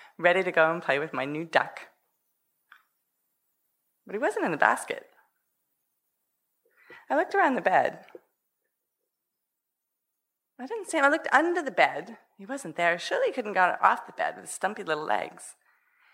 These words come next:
And then I untangled the sheets from around me where they tangled up during the flailings of the night. And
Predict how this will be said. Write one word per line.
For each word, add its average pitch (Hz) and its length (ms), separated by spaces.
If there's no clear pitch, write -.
And 240 80
then 302 80
I 330 140
untangled 254 600
the - 40
sheets - 420
from 202 160
around 190 520
me 147 320
where 175 180
they 170 140
tangled 185 480
up 180 200
during 156 220
the 156 80
flailings 170 480
of 151 100
the 156 60
night. 156 320
And 170 360